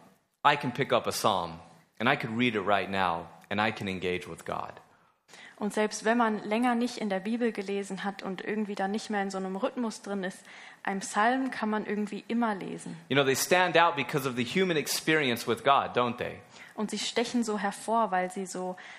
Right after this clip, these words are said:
Speaker 2: menschliche Erfahrungen mit Gott beschreiben.
Speaker 1: You know, you don't say, "Well, I, I haven't read in a while. I need to connect with God. I'm gonna open up to Leviticus." Nobody does that, right? <laughs>
Speaker 2: Und wenn man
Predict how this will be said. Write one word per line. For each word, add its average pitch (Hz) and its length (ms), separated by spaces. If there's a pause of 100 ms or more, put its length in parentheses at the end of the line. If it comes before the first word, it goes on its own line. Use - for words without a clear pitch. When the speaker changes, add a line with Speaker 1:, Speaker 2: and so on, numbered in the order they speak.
(100)
Speaker 2:
menschliche 220 540
Erfahrungen 202 720
mit 185 160
Gott - 240
beschreiben. - 360
Speaker 1:
You 120 60
know, 123 100
you 135 80
don't 139 80
say, 117 140
"Well, 101 340
I, 98 220 (300)
I 143 120
haven't 120 140
read 117 180
in 107 80
a 101 80
while. 101 300
I 107 40
need 110 180
to 98 60
connect 104 340
with 95 140
God. 98 220
I'm 104 140
gonna 98 220
open 95 240
up 95 160
to 90 100
Leviticus." 85 840
Nobody 120 320
does 85 220
that, 113 300
right? 120 340 (420)
<laughs> - 420
Speaker 2:
Und 220 380 (360)
wenn 220 180
man 220 240